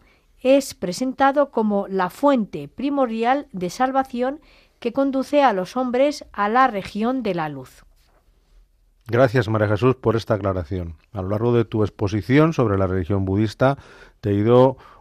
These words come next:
Speaker 2: oyendo nombrar algunos libros de esta religión. ¿Te importaría ahora detenerte un poco más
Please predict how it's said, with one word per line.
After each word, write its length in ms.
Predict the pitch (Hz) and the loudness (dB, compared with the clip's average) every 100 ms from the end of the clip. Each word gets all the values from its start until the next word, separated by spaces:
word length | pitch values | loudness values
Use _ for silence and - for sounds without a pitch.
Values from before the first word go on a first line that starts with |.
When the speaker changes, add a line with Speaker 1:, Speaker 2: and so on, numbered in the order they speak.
| - | -4
Speaker 2:
oyendo 300 | 98 104 120 | 0 2 4
nombrar 280 | 107 107 120 | 4 6 6
algunos 420 | 104 110 113 92 | 6 4 2 2
libros 420 | 107 110 131 117 | 2 6 6 6
de 60 | 101 | 0
esta 180 | - | -2
religión. 1000 | 104 92 - 123 127 98 80 110 90 90 82 | -4 -4 -4 2 2 2 -4 -10 -8 -8 -6
¿Te 80 | |
importaría 480 | 95 98 107 120 156 | -4 -2 -2 2 4
ahora 340 | 107 107 147 165 | 6 6 4 2
detenerte 520 | 117 95 95 104 110 | 0 -2 -4 -4 -6
un 120 | 92 | -6
poco 320 | 95 92 98 | -6 -4 -4
más 440 | 90 95 104 104 | -2 0 0 -2